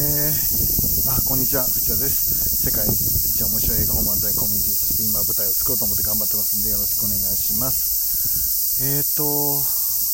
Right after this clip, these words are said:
まあ、ちょっと間が空きましたんで、えーと、いろんなことを考えてる期間でしたね。作業を止めていたわけではないんですが、まあ、いろんなことを悩んでいました。えーと、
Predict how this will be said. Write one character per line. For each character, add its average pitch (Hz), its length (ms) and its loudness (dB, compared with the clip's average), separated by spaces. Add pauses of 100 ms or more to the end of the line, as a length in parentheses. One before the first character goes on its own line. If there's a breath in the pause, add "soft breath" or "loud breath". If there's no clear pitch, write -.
(200 loud breath)
ま 196 60 2
あ、 170 40 2
ち - 140 -2
ょ - 20 0
っ - 40 -2
と 165 80 0
間 123 100 0
が 127 80 0
空 135 80 -2
き 127 80 -2
ま 143 80 0
し - 80 -2
た - 80 -2
ん - 80 0
で、 - 60 0
え - 40 -2 (680)
ー - 240 2
と、 - 80 2 (220)
い - 100 0
ろ 160 120 2
ん 165 40 0
な 170 80 0
こ 208 100 0
と 160 80 2
を 151 40 0
考 - 80 0 (220)
え 110 40 0
て - 120 0
る - 80 0 (120)
期 - 120 0
間 - 160 -2
で - 60 0 (120)
し - 100 0
た - 80 0
ね。 - 160 0 (540 loud breath)
作 247 140 2
業 226 120 0
を 165 40 0
止 143 120 0
め 143 100 0
て 151 120 0
い 139 60 0
た 147 100 0
わ 139 100 0
け - 100 2
で - 80 2
は - 80 -2
な - 120 -2
い - 40 -2
ん - 40 -2
で - 60 -2
す - 160 0
が、 117 360 2
ま - 100 2
あ、 113 40 0
い 110 60 0
ろ 127 80 -2
ん 151 40 0
な - 60 0
こ 185 100 0
と - 100 0
を - 60 0
悩 117 200 -2
ん 113 40 -2
で 104 60 -2
い - 40 -2
ま - 100 -2
し - 100 -2
た。 - 80 2 (720 loud breath)
え 123 60 0
ー - 80 -2
と、 117 580 0